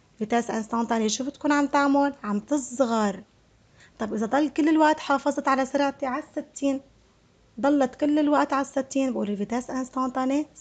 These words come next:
ثابتة، كونستانت. أوكي؟ فإذاً أنا عندي ثلاث احتمالات لهالفيتاس انستانتاني. أول احتمال يا عم بسرع، يعني الفيتاس انستانتاني عم تكبر، يا عم بطئ، فيتاس انستانتاني عم تصغر،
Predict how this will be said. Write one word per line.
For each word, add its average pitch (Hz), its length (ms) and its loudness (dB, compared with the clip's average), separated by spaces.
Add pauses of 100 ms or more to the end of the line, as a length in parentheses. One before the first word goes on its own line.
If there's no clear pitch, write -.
(140)
ثابتة، 233 720 0 (200)
كونستانت. 208 840 -4 (800)
أوكي؟ 277 340 0 (320)
فإذاً 220 280 -2
أنا 208 220 -2
عندي 277 380 4
ثلاث 254 140 4 (140)
احتمالات 262 640 2
لهالفيتاس 247 520 0
انستانتاني. 247 760 0 (500)
أول 285 240 6
احتمال 240 440 0
يا 226 80 2
عم 220 180 0
بسرع، 294 640 2 (500)
يعني 220 120 0
الفيتاس 226 360 -2
انستانتاني 226 580 -4
عم 202 120 -4
تكبر، 233 480 2 (420)
يا 247 120 4
عم 214 240 2
بطئ، 254 540 2 (440)
فيتاس 233 360 -2
انستانتاني 226 640 -2
عم 202 160 -2
تصغر، 269 480 4